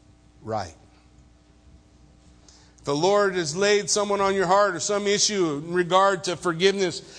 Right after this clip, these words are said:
that you haven't dealt with. Now, I'm not saying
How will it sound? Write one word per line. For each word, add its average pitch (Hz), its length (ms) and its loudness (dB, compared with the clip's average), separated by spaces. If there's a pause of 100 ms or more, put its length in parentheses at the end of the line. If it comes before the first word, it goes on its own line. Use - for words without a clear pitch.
(120)
that 165 140 0
you 190 100 0
haven't 214 420 2
dealt 214 240 2
with. 170 320 -2 (520)
Now, 156 80 0
I'm 214 80 2
not 247 200 2
saying 214 500 0